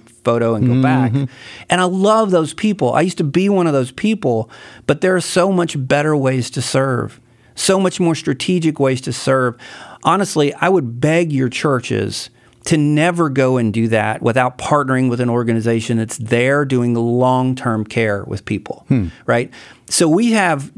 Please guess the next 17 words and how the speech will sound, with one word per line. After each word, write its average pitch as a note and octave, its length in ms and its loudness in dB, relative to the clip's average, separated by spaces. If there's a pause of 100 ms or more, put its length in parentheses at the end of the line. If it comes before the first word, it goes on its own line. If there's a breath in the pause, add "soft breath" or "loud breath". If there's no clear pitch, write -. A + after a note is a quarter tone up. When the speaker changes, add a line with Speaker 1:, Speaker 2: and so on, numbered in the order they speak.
(280)
Speaker 1:
groups F#3 340 2
that'll D#3 140 2
come E3+ 200 0
down E3 220 2
and C3+ 140 -2
serve D#3+ 260 0
meals D3 460 2
right F3+ 260 2
in F#3 80 0
front G3+ 260 0
of D#3 120 0
a C#3+ 40 0
facility D3 640 0
that's C3+ 240 -2
serving D3 300 0
a B2+ 40 2
meal. C3 380 0